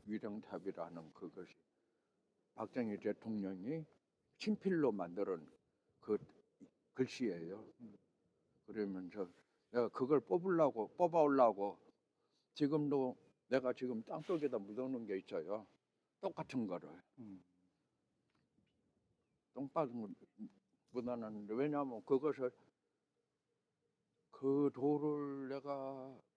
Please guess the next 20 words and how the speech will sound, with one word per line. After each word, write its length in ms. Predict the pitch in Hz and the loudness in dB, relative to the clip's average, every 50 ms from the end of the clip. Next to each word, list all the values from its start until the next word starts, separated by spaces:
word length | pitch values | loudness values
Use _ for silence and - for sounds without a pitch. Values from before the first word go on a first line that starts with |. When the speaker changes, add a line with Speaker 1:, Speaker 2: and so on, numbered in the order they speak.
| _ _ | _ _
Speaker 1:
똑같이 600 | - - - - 196 185 175 - 165 156 151 143 131 | -10 -10 -2 2 2 2 2 2 2 2 2 2 2
새기기 560 | - 190 214 202 208 208 180 160 147 147 147 | 2 2 2 2 2 0 -4 -6 -4 0 4
위해서 460 | 139 139 135 127 127 123 123 131 143 - _ _ _ _ _ _ _ _ _ _ _ _ | 4 4 4 2 0 -6 -6 -6 -8 -12 _ _ _ _ _ _ _ _ _ _ _ _
강원도 760 | - 123 123 131 143 151 151 151 143 147 139 135 135 131 113 - | -6 -4 -2 0 0 0 0 0 0 0 0 0 -2 -4 -6 -8
저기 420 | 135 131 135 143 - 113 120 131 - _ _ _ _ _ _ _ _ _ _ _ _ _ _ _ _ _ | -10 -12 -12 -12 -12 -14 -14 -14 -16 _ _ _ _ _ _ _ _ _ _ _ _ _ _ _ _ _
꼭대기까지, 720 | 185 190 - - 190 180 165 143 - 135 123 113 117 113 - - - - _ _ - | -10 -8 -4 0 0 2 2 2 0 -2 -2 -2 -4 -6 -6 -10 -18 -20 _ _ -8
어, 180 | 101 92 98 98 - _ _ _ _ _ _ _ _ _ _ _ _ | -6 -6 -6 -6 -10 _ _ _ _ _ _ _ _ _ _ _ _
서-, 120 | - 110 - _ - | -20 -20 -20 _ -6
어, 180 | 104 95 101 | -4 -4 -4
석공을 540 | - - 175 185 - 175 151 147 139 120 107 - - | -2 -4 -4 -4 -2 -2 -2 -2 -2 -4 -6 -8 -10
부-, 120 | 110 - - - _ - | -14 -14 -14 -14 _ -14
어, 520 | 92 92 95 95 92 90 90 90 90 90 - _ - | -10 -10 -8 -8 -8 -10 -12 -12 -16 -18 -20 _ -8
올려갖고 600 | 104 104 107 113 110 101 101 95 87 - - 95 | -8 -4 -2 -2 -2 0 -2 -4 -4 -4 -8 -10
한 160 | 131 131 113 | -6 -4 -2
오십 380 | 92 104 131 135 - 139 - - | 0 0 0 0 -2 -6 -8 -8
톤짜리 460 | - 120 104 - 123 107 101 104 92 | -8 -8 -6 -4 -4 -4 -4 -6 -8
크레인으로 600 | - - - 160 160 147 131 123 110 107 104 92 90 | -8 -6 -4 -2 0 0 0 -2 -4 -6 -6 -6 -8
해서 220 | 92 - - 92 | -8 -8 -10 -12
그 180 | - - 107 104 | -10 -8 -8 -8
돌을 360 | - 110 113 113 120 101 95 | -6 -6 -6 -2 -2 -2 -2